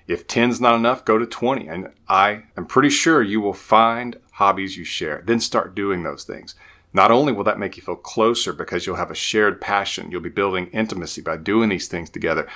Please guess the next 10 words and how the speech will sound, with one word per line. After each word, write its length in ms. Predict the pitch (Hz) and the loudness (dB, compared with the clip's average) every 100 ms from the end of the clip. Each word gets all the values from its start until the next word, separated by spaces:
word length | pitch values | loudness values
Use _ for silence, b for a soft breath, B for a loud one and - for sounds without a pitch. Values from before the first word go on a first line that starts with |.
| B B | B B
You'll 140 | 95 | 0
be 80 | 98 | 4
having 240 | 95 87 | 4 2
fun, 440 | - - 127 120 90 | -4 0 2 2 0
so 120 | 95 | -6
you'll 140 | 90 | -6
be 140 | 90 - | -6 -8
playmates 800 | - 113 117 113 82 - - - b b | -2 2 4 2 0 -6 -8 -10 b b
and 140 | 87 | -6
companions, 600 | 80 - - 123 117 82 | -6 -4 0 2 2 -2